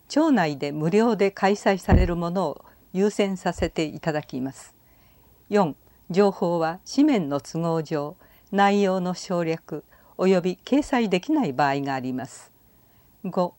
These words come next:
原稿の提出期限は、掲載を希望する広報発行日の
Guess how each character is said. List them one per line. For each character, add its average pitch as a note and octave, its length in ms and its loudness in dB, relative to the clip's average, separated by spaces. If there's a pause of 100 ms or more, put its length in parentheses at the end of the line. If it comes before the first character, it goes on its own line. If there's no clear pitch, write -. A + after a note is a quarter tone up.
(420)
原 G#3+ 200 4
稿 A3 240 0
の F#3+ 160 0
提 G#3+ 220 2
出 - 220 -8
期 G#3 160 -2
限 D3 300 -4
は、 C3+ 160 -10 (280)
掲 A3 180 4
載 G3 340 0
を F#3 80 0
希 F#3 180 -2
望 F#3+ 200 0
す F#3 200 -6
る E3+ 200 -6
広 D4+ 260 0
報 D3 160 0
発 C#3+ 300 -6
行 F#3 200 0
日 C#3 120 -6
の C3 180 -12